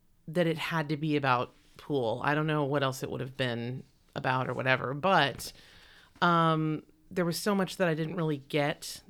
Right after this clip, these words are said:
that I was just like, "Oh, fuck it." I mean, I just, I had to kind of just instead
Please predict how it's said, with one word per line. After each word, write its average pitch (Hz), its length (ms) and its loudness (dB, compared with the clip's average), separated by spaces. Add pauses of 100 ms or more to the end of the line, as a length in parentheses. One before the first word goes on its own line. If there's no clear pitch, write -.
that 151 120 0
I 147 100 2
was 143 160 -4
just 139 180 -8
like, 143 260 0
"Oh, 175 260 -2
fuck 127 380 -10
it." 131 260 -8
I 160 80 -6
mean, 156 240 -2
I 165 140 -4
just, 170 420 -8 (580)
I - 80 -2
had 180 220 2
to 175 60 -4
kind 175 240 -2
of 147 60 -4
just - 280 -8 (520)
instead 160 800 0